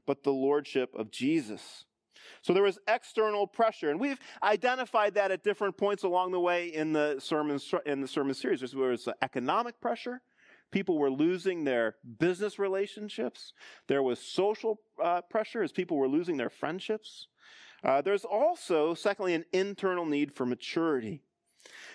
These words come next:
That new life in Christ meant, uh, that the Thessalonians were called to new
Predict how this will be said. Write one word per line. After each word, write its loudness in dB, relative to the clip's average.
That 2
new 2
life 2
in -2
Christ 0
meant, 2
uh, 4
that 2
the 2
Thessalonians 2
were -2
called 0
to 0
new 0